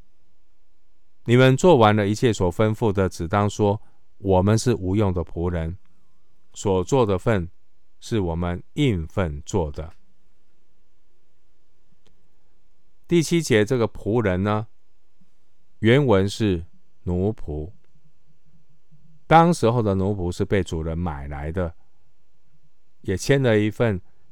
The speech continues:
终身的一个卖身契。奴仆所做的一切都是应尽的本分，即使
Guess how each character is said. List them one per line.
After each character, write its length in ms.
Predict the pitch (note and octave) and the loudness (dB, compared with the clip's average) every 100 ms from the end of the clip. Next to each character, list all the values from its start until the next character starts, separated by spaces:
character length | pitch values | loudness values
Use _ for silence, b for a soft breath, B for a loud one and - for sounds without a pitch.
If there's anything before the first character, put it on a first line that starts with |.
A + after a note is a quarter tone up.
| - - | -16 -4
终 280 | B2 A#2 | 0 0
身 280 | A#2 B2 A2+ | 0 0 0
的 300 | G#2+ F#2+ F2 - - - - - | 2 0 0 -8 -16 -16 -16 -10
一 120 | G#2 | -6
个 260 | F#2+ F2 | -2 -2
卖 260 | E2 G#2+ F2+ | 0 0 0
身 240 | - F#2 | -2 -4
契。 340 | F2+ - D#2+ - - - - - - - - - - - - - - - - - - - - - - - - | -4 -8 -10 -10 -16 -16 -16 -16 -16 -16 -16 -16 -16 -16 -16 -16 -16 -16 -16 -16 -16 -16 -16 -16 -16 -16 -4
奴 220 | B2 D#3+ | 4 6
仆 260 | G3 B2 C3+ | 6 4 4
所 160 | C3 G#2 | 4 4
做 160 | D3+ | 4
的 160 | A#2 G#2+ | 4 4
一 60 | |
切 340 | A2+ C#3 G2 E2 - - - - - - - - - - - | 2 2 2 -2 -12 -16 -16 -16 -16 -16 -16 -16 -16 -14 -2
都 180 | A#2+ | 0
是 400 | B2 B2 G#2+ F2 - - | 0 0 -2 -2 -8 -10
应 180 | - B2 | -2 -2
尽 160 | - A#2+ | 0 -2
的 80 | F#2 | -2
本 220 | D#2+ D2+ | -6 -6
分， 280 | G2 E2 - - - - - - - - - - - - - - - - - - | -4 -6 -8 -16 -16 -16 -16 -16 -16 -16 -16 -16 -16 -16 -16 -16 -16 -16 -16 -12
即 180 | - A#2+ | -4 -2
使 460 | C3+ G2 F2 E2+ | -2 -4 -2 -4